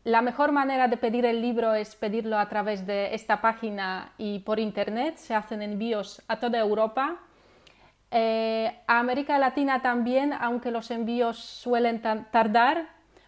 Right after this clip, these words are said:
Por tanto, a veces hay que buscar otras maneras, otros, eh, sitios. Y los comento en mi blog polacoasaco punto com. Ahí doy varias otras opciones. También está en Amazon.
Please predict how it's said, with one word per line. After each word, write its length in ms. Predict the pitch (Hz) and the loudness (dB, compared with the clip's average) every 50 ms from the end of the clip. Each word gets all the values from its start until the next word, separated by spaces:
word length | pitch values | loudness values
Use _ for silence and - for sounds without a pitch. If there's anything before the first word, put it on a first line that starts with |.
| _ _ _ | _ _ _
Por 180 | - 240 240 233 | -4 -4 -2 0
tanto, 760 | - 262 254 269 262 262 269 247 240 233 233 233 233 226 - | 0 0 0 0 0 0 2 2 4 4 4 2 2 2 0
a 60 | - 233 | 0 0
veces 260 | 247 240 - 247 - | 0 0 -2 -2 0
hay 120 | 247 240 | 0 0
que 100 | 240 254 | 0 0
buscar 400 | 233 226 233 - - 247 233 220 - | -2 -2 -4 -2 0 0 2 2 2
otras 800 | 247 240 - 233 226 220 220 220 - - - - - - - - | 0 0 0 -2 -2 -2 -2 -4 -8 -20 -20 -20 -20 -20 -16 -10
maneras, 640 | 220 220 220 214 220 226 240 233 233 214 214 - 226 | -4 -2 -2 -2 -2 -2 -2 0 0 0 -2 -2 -6
otros, 640 | 220 220 220 220 214 214 214 - - - - - - | -6 -4 -4 -2 -2 -2 -4 -6 -14 -16 -12 -10 -8
eh, 360 | 220 208 208 202 202 202 208 | -6 -6 -6 -6 -6 -6 -8
sitios. 600 | 202 202 - 262 247 254 262 277 302 339 339 - - - - - - - - - | -8 -4 -2 -2 -2 0 0 -2 -2 -2 -4 -8 -16 -20 -20 -20 -20 -20 -8 -2
Y 120 | 269 254 | 2 4
los 220 | 269 277 277 277 | 4 4 4 2
comento 1000 | - - 277 269 277 294 311 330 320 302 311 - 311 294 294 294 294 285 - - - | 2 2 4 4 4 4 4 4 2 2 2 2 4 4 6 6 4 4 2 0 0
en 280 | 240 240 254 262 254 | 0 0 0 0 0
mi 100 | 247 240 | 0 -2
blog 400 | 220 220 247 254 262 277 269 - | 0 2 2 4 4 4 2 2
polacoasaco 1000 | - 247 233 240 240 240 - 247 240 226 226 - 254 247 247 247 - 262 240 240 | 2 4 4 6 4 4 4 2 2 2 2 2 0 0 0 2 2 0 0 0
punto 520 | - 254 254 247 233 233 - 226 220 220 - | 0 -2 -2 -2 -2 0 0 -2 -2 0 4
com. 460 | - 233 196 180 170 160 160 180 180 _ _ _ _ _ | 4 6 6 6 2 -2 -10 -12 -14 _ _ _ _ _
Ahí 760 | - 214 214 220 240 247 247 240 240 233 226 220 214 - - - | -4 -2 0 0 0 0 0 0 -2 -2 -2 -4 -6 -8 -10 -12
doy 360 | - 226 208 208 220 220 226 | -8 -6 -2 2 2 2 4
varias 420 | 202 226 220 214 214 214 214 - | 4 4 4 4 4 2 2 2
otras 340 | - 247 233 226 226 226 - | 2 0 2 2 0 0 0
opciones. 720 | 214 202 - - - 196 170 170 170 175 - - - - _ - | -4 -6 -6 -4 -2 -2 -2 -2 -4 -8 -12 -14 -20 -18 _ 0
También 300 | 247 240 233 269 262 254 | 0 0 0 0 -2 -2
está 240 | 240 247 - 214 208 | -4 -2 -2 -4 -2
en 100 | 196 - | -2 -4
Amazon. 520 | 196 185 180 175 - - - - - | -6 -6 -6 -8 -8 -12 -14 -14 -14